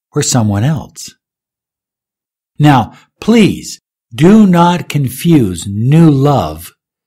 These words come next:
for soulmate feelings. New love is biochemical. Okay? So don't confuse that.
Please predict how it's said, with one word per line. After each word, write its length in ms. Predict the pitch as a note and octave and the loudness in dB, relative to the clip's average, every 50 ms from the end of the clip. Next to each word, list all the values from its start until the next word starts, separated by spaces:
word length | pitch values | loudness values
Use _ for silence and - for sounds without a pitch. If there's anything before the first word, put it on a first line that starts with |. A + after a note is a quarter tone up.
| _ _ _ _ | _ _ _ _
for 200 | - - C3 A2+ | -12 -8 -6 -6
soulmate 680 | - - - - - D#3+ C#3+ B2+ A#2 A2 F#2+ F2 E2+ - | -4 -4 -4 -2 0 0 0 0 0 -2 -4 -4 -8 -10
feelings. 580 | - - A#2+ G#2 E2+ D2 C2 - - - - - _ _ _ _ _ _ _ _ _ - | -10 -6 -6 -6 -6 -8 -12 -16 -16 -16 -18 -18 _ _ _ _ _ _ _ _ _ -2
New 240 | E3 G#3+ B3+ A#3+ | 0 2 2 2
love 300 | F#3+ D#3 D#3 D#3 D3 C3 | 2 2 2 0 0 -2
is 120 | C3 G#2+ F#2+ | -4 -6 -6
biochemical. 1000 | F#2 A#2+ A#2 B2 A2 G2 - - - - C#3 C3 A#2+ B2+ - - - - _ _ _ _ _ _ _ _ _ _ _ _ _ _ _ _ - | -4 -4 -2 -2 -2 -4 -8 -8 -6 -4 -2 -2 -2 -4 -8 -16 -20 -20 _ _ _ _ _ _ _ _ _ _ _ _ _ _ _ _ -16
Okay? 540 | F2 E2 - G2 F2 E2 E2+ F#2+ A2 - _ _ _ _ _ _ _ _ | -16 -14 -12 -10 -10 -10 -10 -12 -16 -18 _ _ _ _ _ _ _ _
So 160 | - - C3 B2 | -10 -6 -2 2
don't 260 | E3+ A3 A#3 A3 - | 2 2 2 2 0
confuse 680 | G3 F3 - - - - F#3 F#3 F3+ D#3+ B2+ G2+ G2+ G2+ F#2 | -2 -2 -2 -2 -4 -2 0 2 2 0 0 -2 -6 -6 -4
that. 440 | B2 C3 C#3+ C3+ G2 - - - | -2 0 0 -2 -4 -6 -12 -18